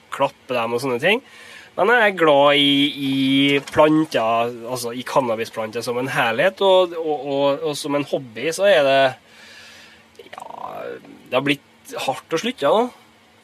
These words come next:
Eh, og det har ingenting med, med, altså, å få tak i noe å røyke på, det er jo ikke noe problem i dagens Norge.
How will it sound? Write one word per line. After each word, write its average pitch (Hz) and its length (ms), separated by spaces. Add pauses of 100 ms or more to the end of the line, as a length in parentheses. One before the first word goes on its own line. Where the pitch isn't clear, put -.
Eh, 139 320
og 143 80
det 143 120
har 151 120
ingenting 151 440
med, 143 400
med, 143 440
altså, 139 220
å 127 60
få 139 120
tak 123 360
i 135 60
noe 131 160
å 131 100
røyke 139 200
på, 156 200
det 143 100
er 127 80
jo 110 60
ikke 127 160
noe 123 80
problem 127 360
i 139 80
dagens 139 300
Norge. 165 300